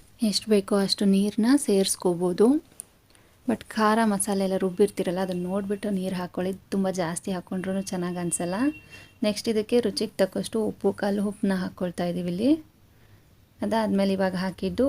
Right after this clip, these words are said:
ಹೂರ್ಣದ ನೀರು, ಮೇನ್ ಇಂಪಾರ್ಟೆಂಟ್ ಇದೆ ಇದಕ್ಕೆ. ಹೂರ್ಣ ಮಾಡ್ಕೊಂಡಿರ್ತೀರಲ್ಲ, ಅದನ್ನ ಒಂದು ಮಿಟ್ಕೆ ಅಷ್ಟು ತೊಗೊಂಡ್ಬಿಟ್ಟು, but ನೀವು ಸಾರು ಎಷ್ಟು ಮಾಡಿರ್ತೀರೋ ಅಷ್ಟು ನೋಡ್ಬಿಟ್ಟು ಹಾಕ್ಕೊಳ್ಳಿ. ಒಂದು ಸ್ವಲ್ಪ ಹೂರ್ಣನ ಅದು ನೀರಲ್ಲಿ ಮಿಕ್ಸ್ ಮಾಡಿಬಿಟ್ಟು, ನೀರು ಥರ ಮಾಡಿಬಿಟ್ಟು ಅದನ್ನು ಕೂಡ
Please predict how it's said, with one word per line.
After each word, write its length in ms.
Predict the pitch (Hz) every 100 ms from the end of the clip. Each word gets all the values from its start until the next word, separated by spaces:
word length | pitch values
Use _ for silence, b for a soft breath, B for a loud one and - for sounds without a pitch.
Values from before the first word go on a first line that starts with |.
| -
ಹೂರ್ಣದ 380 | 214 208 208 190 185
ನೀರು, 200 | 175 - - - - - 202
ಮೇನ್ 320 | 208 214 202 185
ಇಂಪಾರ್ಟೆಂಟ್ 500 | 180 190 185 190 180
ಇದೆ 120 | 170 180
ಇದಕ್ಕೆ. 300 | 175 170 202 269 311 B B B -
ಹೂರ್ಣ 220 | 226 226 220
ಮಾಡ್ಕೊಂಡಿರ್ತೀರಲ್ಲ, 760 | 202 - 196 190 - 185 185 214 196
ಅದನ್ನ 200 | 190 208 214
ಒಂದು 140 | 190 190
ಮಿಟ್ಕೆ 300 | 190 - 220 196
ಅಷ್ಟು 240 | - 196 190
ತೊಗೊಂಡ್ಬಿಟ್ಟು, 540 | 180 190 180 180 - 277 - 185
but 120 | 185 190
ನೀವು 140 | 180
ಸಾರು 240 | - 175 196
ಎಷ್ಟು 140 | 175 190
ಮಾಡಿರ್ತೀರೋ 400 | 185 180 - 185 175
ಅಷ್ಟು 180 | - 185 180
ನೋಡ್ಬಿಟ್ಟು 360 | 185 185 190
ಹಾಕ್ಕೊಳ್ಳಿ. 360 | 175 - 175 240 311 B B B B B 226
ಒಂದು 180 | 214 -
ಸ್ವಲ್ಪ 360 | 214 208 208 233 226 - -
ಹೂರ್ಣನ 480 | 214 214 208 214 285 240
ಅದು 120 | 202 202
ನೀರಲ್ಲಿ 320 | 208 208 208 190
ಮಿಕ್ಸ್ 180 | - 196
ಮಾಡಿಬಿಟ್ಟು, 380 | 185 180 180 262
ನೀರು 260 | 262 214 -
ಥರ 80 | 196 190
ಮಾಡಿಬಿಟ್ಟು 320 | 185 180 196 214
ಅದನ್ನು 200 | 180 190
ಕೂಡ 180 | -